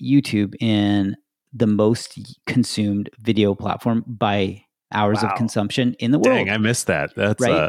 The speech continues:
Speaker 2: that's
Speaker 1: So,
Speaker 2: crazy.
Speaker 1: l-, low, not just low time length, limited time length, lowest possible production value. Like, let's say that there are three tiers of video.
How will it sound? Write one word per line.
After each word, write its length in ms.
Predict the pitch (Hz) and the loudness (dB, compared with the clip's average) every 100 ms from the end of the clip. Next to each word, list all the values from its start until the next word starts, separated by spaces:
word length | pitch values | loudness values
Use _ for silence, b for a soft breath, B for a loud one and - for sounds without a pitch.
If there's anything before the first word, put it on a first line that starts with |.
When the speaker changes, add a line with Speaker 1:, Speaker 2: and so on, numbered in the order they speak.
| - 107 | -4 -4
Speaker 2:
that's 220 | 110 - - | -4 -4 -2
Speaker 1:
So, 180 | 147 104 | 0 2
Speaker 2:
crazy. 800 | 101 113 110 110 90 82 71 85 95 | 2 4 2 2 0 -6 -8 -8 -2
Speaker 1:
l-, 180 | 135 139 - | 0 0 -4
low, 720 | 160 135 120 120 135 143 - _ - - _ | -8 -2 2 4 4 2 -2 _ -20 -20 _
not 260 | 139 190 165 | 0 0 0
just 180 | 143 | -2
low 600 | 117 107 107 131 139 - - _ _ | -2 -2 2 4 4 2 -6 _ _
time 320 | - 98 98 | -6 -4 -2
length, 360 | 95 98 117 - | -2 -4 -6 -14
limited 760 | - 110 123 220 165 110 98 - | -10 -2 4 4 4 2 0 -10
time 300 | - 104 95 | -8 -4 -2
length, 460 | 98 104 139 - - - _ _ - | -2 -2 -4 -8 -20 -20 _ _ -10
lowest 560 | 123 127 165 202 - - | -4 0 2 2 0 -2
possible 480 | 147 143 - 135 | 0 0 0 -2
production 480 | 123 117 104 - 117 | -2 -2 -4 -2 -4
value. 340 | 107 98 110 113 | -2 0 -2 -2
Like, 300 | 107 104 - 131 | -4 -6 -16 -4
let's 220 | 127 - | -4 0
say 100 | 131 | 0
that 180 | 113 - | 0 -6
there 220 | - 123 120 | -2 2 4
are 40 | |
three 300 | 113 - 143 | 2 0 0
tiers 320 | 123 120 117 110 | 0 -2 0 -2
of 80 | |
video. 420 | 92 95 - - | -2 -4 -4 -10